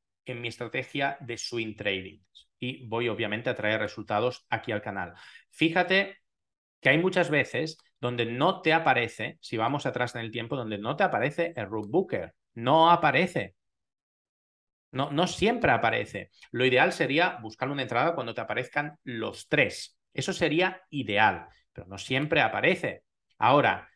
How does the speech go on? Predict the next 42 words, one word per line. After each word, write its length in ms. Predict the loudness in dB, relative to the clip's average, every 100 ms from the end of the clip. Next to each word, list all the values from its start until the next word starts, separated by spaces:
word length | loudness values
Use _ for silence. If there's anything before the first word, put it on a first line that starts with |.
| _
¿por 160 | -2 0
qué 140 | 2
combinamos 420 | 2 2 2 2 2
los 200 | -2 0
tres? 440 | 0 0 -2 _
Porque 200 | -18 -14
muchas 300 | -12 -6 -2
veces 300 | 0 0 0
cuando 280 | -4 -4 -2
aquí, 220 | -4 -2
por 140 | 0 0
ejemplo, 420 | 0 -2 -2 -4
no 180 | -4 -2
te 80 | 0
aparece 360 | 0 -2 -2
Root 180 | -4 -4
Booker, 260 | -4 -6 -6
pero, 280 | -4 -4 -2
pero 160 | -4
de 80 | -2
repente 280 | -2 -4 -4
empieza 260 | -6 -2 -2
a 20 |
decirte 360 | -2 -6 -6
bear, 340 | 0 2 2 2
bear, 300 | 2 2 0
bear, 360 | 0 2 0
bear, 320 | 0 0 0 -2 -18 _ _ _
hombre, 380 | -18 -8 0 2
es 80 | 2
decir, 360 | -4 -6 -8 -8
mm, 320 | -10 -10 -10 -6
igual 500 | 0 2 2 0 -4
no 120 | -2
le 100 | 0
hago 200 | 0 2
caso, 380 | 4 4 2 -2
pero 180 | 0
algo 220 | 0 0 2
va 80 |
a 60 | 0
pasar. 420 | -2 2 4 2